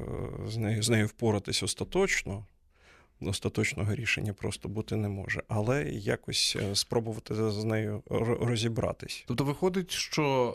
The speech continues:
Speaker 2: а, суб'єктність більшості або великої частини країн — це досить умовна категорія, і цей перехід від суб'єктності до об'єктності може відбутися?
Speaker 1: Я боюся, що він вже відбувається, вже в процесі. І я боюся, що Україна може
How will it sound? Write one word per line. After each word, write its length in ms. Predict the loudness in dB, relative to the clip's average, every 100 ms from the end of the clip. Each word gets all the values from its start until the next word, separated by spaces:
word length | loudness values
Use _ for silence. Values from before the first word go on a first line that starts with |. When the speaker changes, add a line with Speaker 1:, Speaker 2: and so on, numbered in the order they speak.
| -2
Speaker 2:
а, 280 | -2 -2 -4
суб'єктність 1300 | -4 -4 -2 0 0 -2 -4 0 0 -2 -8 -6
більшості 960 | -4 0 0 0 0 -2 -2 -6 0 2
або 200 | 2 2
великої 400 | 2 2 0 -2
частини 500 | -2 -4 0 2 2
країн — 520 | 2 0 0 -2 -2
це 180 | -2 -2
досить 680 | -2 -4 0 0 0 -2 -2
умовна 560 | 4 6 6 4 2 0
категорія, 640 | 0 0 2 0 2 0
і 60 | 0
цей 200 | -4 -2
перехід 480 | 0 0 -2 -4
від 160 | -4 -6
суб'єктності 800 | -4 0 2 0 -2 -4 -4 -2
до 180 | 0 0
об'єктності 840 | 2 0 -2 -4 -4 -4 -2 0
може 400 | 2 2 2 0
відбутися? 1120 | 0 -2 -2 -2 -2 0 0 2 0 -4 -6 -4
Speaker 1:
Я 200 | 0 2
боюся, 380 | 2 0 0 -2
що 140 | 0
він 140 | -2
вже 200 | 0 0 0
відбувається, 720 | 0 -4 -4 -6 -6 -8 -6
вже 240 | -2 0
в 60 | 0
процесі. 640 | -2 -2 -2 -4 -6 -6 -8 _ _ -20 -20 0
І 100 | 2
я 100 | 2
боюся, 360 | 2 -2 -4
що 160 | -2 -2
Україна 400 | -2 -2 -2 -2
може 380 | -2 0 -2